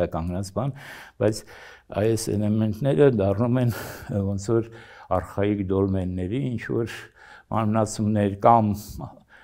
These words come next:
եթե նոր ժամանակներ ա, շոգեն ավելի այդ օդափոխության սարքերի պես բաներ, մի խոսքով,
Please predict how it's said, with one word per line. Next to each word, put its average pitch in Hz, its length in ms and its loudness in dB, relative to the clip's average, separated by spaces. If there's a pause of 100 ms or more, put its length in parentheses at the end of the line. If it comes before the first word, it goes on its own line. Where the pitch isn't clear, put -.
(220)
եթե 95 280 -2
նոր 98 240 0
ժամանակներ 95 640 0
ա, 110 80 4
շոգեն 95 440 -6
ավելի 95 360 -2
այդ 113 260 -4 (500)
օդափոխության 113 760 -4
սարքերի 107 500 -4
պես 110 220 -6
բաներ, 107 460 0
մի 147 180 -2
խոսքով, 104 400 -4